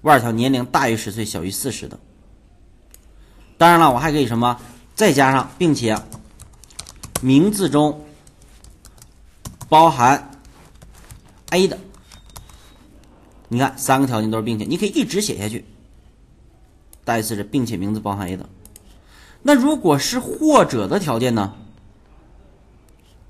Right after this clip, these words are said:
那就是什么？第九种情况。刚才第八种情况是这样的，第九种情况是或者的条件。那或者的条件，你就需要在 var 里边加多个数组，比如说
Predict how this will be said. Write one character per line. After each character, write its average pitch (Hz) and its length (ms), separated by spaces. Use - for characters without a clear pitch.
那 143 120
就 139 100
是 123 80
什 107 140
么？ 117 240
第 170 160
九 143 320
种 139 120
情 101 200
况。 107 260
刚 160 160
才 175 80
第 170 160
八 160 180
种 131 120
情 110 100
况 117 260
是 120 140
这 120 100
样 117 140
的， - 180
第 220 160
九 185 120
种 160 100
情 123 80
况 135 100
是 160 80
或 233 220
者 120 140
的 110 100
条 107 160
件。 107 180
那 262 120
或 269 280
者 135 140
的 139 80
条 117 160
件， 120 180
你 107 80
就 139 120
需 - 100
要 135 100
在 135 160
var 139 280
里 92 180
边 107 200
加 143 200
多 180 260
个 147 100
数 113 160
组， 98 220
比 98 80
如 104 80
说 - 320